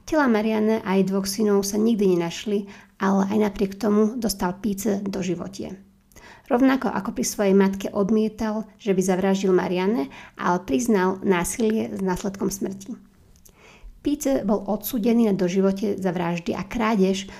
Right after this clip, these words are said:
pretože z domu Marianne zobral peniaze a kreditné karty, ktoré po vražde využíval. Ešte doplním, že maximálny trest v Dánsku je šestnásť rokov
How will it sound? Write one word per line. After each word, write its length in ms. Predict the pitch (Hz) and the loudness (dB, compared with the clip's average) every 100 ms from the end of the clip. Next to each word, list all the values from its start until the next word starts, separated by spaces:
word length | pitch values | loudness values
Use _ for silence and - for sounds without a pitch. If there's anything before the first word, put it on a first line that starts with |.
| - _ | -20 _
pretože 480 | 226 220 196 190 | -6 0 0 0
z 60 | 180 | 0
domu 180 | 247 247 | 2 2
Marianne 640 | 202 190 190 196 202 202 | 2 2 2 4 2 0
zobral 560 | 202 196 180 196 185 190 196 | 0 0 0 -2 -2 -4 0
peniaze 480 | 214 220 214 208 | 2 4 4 2
a 140 | 214 175 | -2 -2
kreditné 480 | - 220 202 202 196 | -6 -4 -2 -2 -2
karty, 480 | 202 190 196 240 240 - - | -2 -2 -2 -4 -4 -12 -14
ktoré 320 | - 240 202 | -2 2 4
po 160 | 202 196 | 4 2
vražde 320 | 196 208 185 | 2 0 2
využíval. 640 | 175 180 190 185 175 - 208 - - _ _ _ - - - - - | 2 4 2 0 -4 -8 -10 -14 -20 _ _ _ -20 -20 -20 -10 -4
Ešte 260 | 269 226 | -2 0
doplním, 400 | 202 208 208 220 | 0 4 4 4
že 80 | 220 | 4
maximálny 640 | 208 196 - 254 262 220 196 | 2 2 0 0 2 2 2
trest 240 | 214 185 | 0 0
v 80 | 165 | -2
Dánsku 480 | 160 160 - - 233 | -2 -4 -6 -4 0
je 100 | 196 | 0
šestnásť 420 | 226 - 226 196 | -2 -2 0 0
rokov 480 | 190 - - 185 | 0 -4 -2 -2